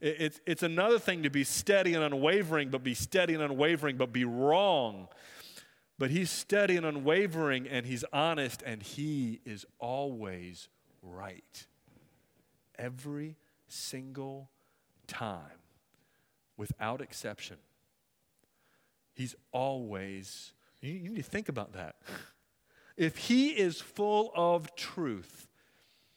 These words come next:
that means that he alone is the only one who is always right. There's no wish-washing. There's no waffling when it comes to truth with him.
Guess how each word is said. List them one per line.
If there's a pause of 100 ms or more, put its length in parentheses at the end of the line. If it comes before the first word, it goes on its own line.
(1040)
that
means (260)
that
he
alone
is
the
only
one
who
is (160)
always (420)
right. (580)
There's
no
wish-washing.
There's
no
waffling
when
it
comes
to
truth
with
him.